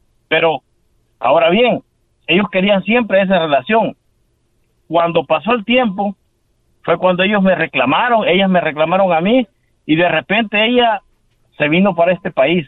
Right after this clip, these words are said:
para Estados Unidos. Yo me quedé allá. Yo tuve relaciones con ella, pero nunca supe que ella había quedado embarazada. Ese es el punto. Pero yo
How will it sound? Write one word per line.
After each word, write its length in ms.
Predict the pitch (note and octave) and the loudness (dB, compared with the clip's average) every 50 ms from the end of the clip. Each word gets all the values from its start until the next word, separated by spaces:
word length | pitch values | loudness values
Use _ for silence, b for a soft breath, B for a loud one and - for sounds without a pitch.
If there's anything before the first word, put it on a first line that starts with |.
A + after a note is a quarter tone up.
| _ _ _ _ | _ _ _ _
para 240 | - G#2 G#2+ G#2+ A2 | -2 0 0 0 0
Estados 280 | G#2 - C#3+ D3+ D#3 C#3+ | 0 0 -2 -2 0 -2
Unidos. 360 | C#3 C#3 D#3+ E3 C#3+ A2+ G#2 - _ _ _ _ b b b b b b - | -2 -2 -2 0 -2 -2 -4 -10 _ _ _ _ b b b b b b -6
Yo 140 | C3+ E3 F3+ | -2 0 0
me 160 | G3 F#3+ F3 | 0 0 0
quedé 220 | - E3+ E3+ E3+ D#3+ | 0 0 0 0 0
allá. 360 | C#3+ D3 E3+ F3+ F#3+ D#3 - _ _ _ _ _ | 2 2 0 0 0 -4 -8 _ _ _ _ _
Yo 140 | - - D#3+ D#3 | -6 -4 -4 -2
tuve 180 | F#3 F#3+ G#3 | 0 0 0
relaciones 440 | G3 F#3+ F#3 F3+ D#3+ F3+ F#3+ F#3 F3 | 0 0 0 0 0 0 0 0 0
con 160 | - E3+ E3+ F3 | 0 0 0 2
ella, 160 | F#3+ G3+ G#3 F#3+ | 2 2 0 0
pero 180 | F#3 E3+ D#3+ D3+ | 0 -2 -2 0
nunca 340 | D3 D#3+ F3 F3 - F3 D3+ - | 0 0 -2 0 0 -2 -2 -2
supe 360 | - F3+ F3 - F#3 F3 D#3+ | -4 -6 -2 -2 -2 -2 -2
que 320 | C#3+ - B2+ A#2+ B2 B2+ C3+ | -2 -4 -2 -2 0 0 0
ella 460 | D3+ D#3+ E3 D#3+ D3+ D3 C#3 C3+ b b b b b _ _ | 0 0 0 0 0 0 -2 -4 b b b b b _ _
había 320 | - B2+ C3 C3 C#3+ D3 C#3+ | -2 -2 0 2 0 0 0
quedado 320 | - C#3 C#3 C#3+ D3 D3+ | 0 2 2 2 2 2
embarazada. 760 | D3+ C#3 A#2+ A#2 A2 A2 - - F#3+ F#3+ F3+ C3+ G#2 G2 - - _ _ _ _ _ | 0 0 2 2 0 0 0 0 0 2 2 2 0 -2 -6 -12 _ _ _ _ _
Ese 240 | - A2+ A#2+ B2+ D3 | -6 -6 -6 -4 -4
es 60 | D3+ | -4
el 120 | C#3+ A#2+ A#2 | -4 -4 -4
punto. 440 | - D#3+ F3+ F#3 D#3 B2 - - - _ _ _ _ _ _ _ _ _ _ _ _ _ _ _ _ _ | -2 0 0 0 0 -2 -6 -10 -18 _ _ _ _ _ _ _ _ _ _ _ _ _ _ _ _ _
Pero 220 | - D#3+ E3+ F3 F3 | -2 0 0 2 2
yo 220 | F3 G3 G#3+ A#3 | 2 2 0 0